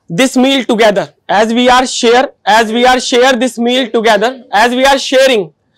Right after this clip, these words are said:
this meal together, let us remember that every grain on our plate holds a potential to heal, to nourish,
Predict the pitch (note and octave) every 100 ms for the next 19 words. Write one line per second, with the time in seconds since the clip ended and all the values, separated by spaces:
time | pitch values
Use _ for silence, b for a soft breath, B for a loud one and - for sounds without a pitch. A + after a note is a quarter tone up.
0 | _ _ - F3 B3 B3+ B3+ C4+ A#3 A#3
1 | A3+ G#3 C4 - - - F3 G3+ C4 D4+
2 | D#4 D4+ C4+ C4 C4 A#3 D3+ _ _ b
3 | b b b E3 D4+ - - _ G#3 A#3+
4 | C#4+ F4+ E4+ A3 C4+ A3+ F3 - _ _
5 | - B3 D4 C#4+ D4 B3+ C4 A#3+ F#3 -
6 | A3+ D4 E4+ E4 B3 C4 C4+ C4+ C#4+ D4+
7 | D4+ _ D4 B3 - C4+ D#4 E4 _ _
8 | _ _ _ _ _ _ _ - C#4 C4+
9 | C#4 E4 - -